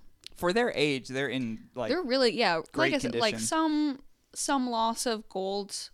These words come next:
Speaker 2: around the edge, and there's a couple scuffs or, you know, small scratches. But yeah, you can tell they're pheasants, and they're having a great old time.
Speaker 1: You could tell one of 'em screaming its head off.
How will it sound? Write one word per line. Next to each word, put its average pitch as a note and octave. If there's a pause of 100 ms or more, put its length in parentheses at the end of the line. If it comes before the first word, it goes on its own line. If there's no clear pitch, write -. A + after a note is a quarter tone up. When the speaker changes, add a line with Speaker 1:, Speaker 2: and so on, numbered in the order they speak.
(100)
Speaker 2:
around G#3
the G#3
edge, F#3
and A#3
there's F4
a C#4+
couple G#3
scuffs -
or, F3+ (440)
you A3
know, G3+
small G3
scratches. G#3+ (380)
But -
yeah, C#4+
you G3+
can A#3+
tell G#3+
they're A3+
pheasants, A#3 (540)
and G3
they're F#3+
having G3
a F#3
great F#3
old G3
time. E3+
Speaker 1:
You D3
could C3
tell C3+
one C3+
of C3+
'em B2+
screaming C#3
its B2+
head C#3
off. A2+